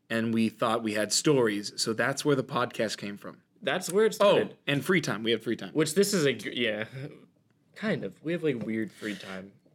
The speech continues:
Speaker 1: Sundays
Speaker 2: But
Speaker 1: are good.
Speaker 2: yeah, that's really about it. And then
Speaker 1: Mm-hmm.
Speaker 2: otherwise we just work, work, and do more work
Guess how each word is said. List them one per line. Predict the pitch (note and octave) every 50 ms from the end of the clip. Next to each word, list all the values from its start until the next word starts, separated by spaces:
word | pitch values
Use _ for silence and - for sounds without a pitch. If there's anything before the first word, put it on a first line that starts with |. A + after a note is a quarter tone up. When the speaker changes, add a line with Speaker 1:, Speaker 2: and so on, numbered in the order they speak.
| _ _ _
Speaker 1:
Sundays | - - - G2+ F#2 F#2 - -
Speaker 2:
But | G#2+
Speaker 1:
are | G2+
good. | - F#2 - - - _ _
Speaker 2:
yeah, | A2+ G#2+ G#2+
that's | G#2+ G#2+ A2 G#2 - -
really | A#2+ A2+
about | G#2 G2+ G2+ G2+ G2+
it. | G2+ G2 - - -
And | A2 A2
then | A2 A2+
Speaker 1:
Mm-hmm. | A#2 A2 G#2 - - _ _ A#2+
Speaker 2:
otherwise | G#2 G#2+ G#2 G2+ G2 G2 -
we | - F#2+
just | - - G2 F#2+ - - _ _ _ _
work, | A2+ G#2 G#2 G2+ G2 - _ _
work, | G#2 G2+ F#2+ F#2 - _ _ -
and | A2+ G2+ G2+
do | - G2+ G2 G2
more | G2+ G2+ G2 F#2+
work | G2+ G2+ G2 G2 F#2